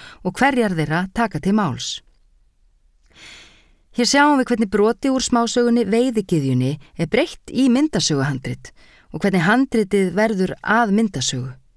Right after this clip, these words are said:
Í höndum teiknarans er handritið og frásögnin túlkuð á myndrænan hátt. Taktu eftir því að það sem Skaði segir sem sögumaður í smásögunni er sett hér í myndatexta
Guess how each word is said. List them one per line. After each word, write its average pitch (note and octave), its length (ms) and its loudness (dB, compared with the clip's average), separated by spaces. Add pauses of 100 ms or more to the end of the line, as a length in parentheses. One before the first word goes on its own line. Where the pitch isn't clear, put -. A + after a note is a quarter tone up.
(580)
Í D#3+ 80 -2
höndum E3 320 0
teiknarans F3+ 640 -2
er D3 220 -2
handritið E3 580 -2
og C#3 80 -4
frásögnin F#3 680 -2 (340)
túlkuð - 640 -4
á D#3 80 -2
myndrænan F3 640 0
hátt. - 460 -8 (800)
Taktu - 240 -6
eftir F#3 380 -4
því D3 120 -2 (380)
að F3 80 -2
það G3 120 2
sem F#3+ 120 0
Skaði A#3+ 480 2
segir G3 460 2
sem F#3+ 100 0
sögumaður A3+ 640 2
í A3 80 -2
smásögunni A3+ 560 0 (560)
er G3 80 -2
sett - 400 -4
hér G#3+ 320 0
í G3+ 160 0
myndatexta G3+ 800 0